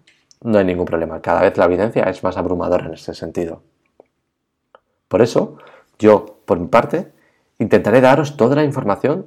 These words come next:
contrastada, leer los artículos, informaros debidamente.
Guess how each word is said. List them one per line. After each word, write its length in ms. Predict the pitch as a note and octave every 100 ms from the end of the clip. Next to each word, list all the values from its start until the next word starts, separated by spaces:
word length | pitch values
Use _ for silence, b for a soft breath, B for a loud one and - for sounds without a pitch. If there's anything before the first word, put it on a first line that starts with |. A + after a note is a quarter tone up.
| -
contrastada, 720 | F#2 E2 - - E2+ - - _ b b b b
leer 280 | - F#2 A2+
los 180 | E3 -
artículos, 760 | D#3 - - F2+ - F2+ F2 -
informaros 640 | G#2 F#2+ G2 F#2+ D3 F3+ -
debidamente. 720 | F2+ G2+ G#2 E2+ E2 - -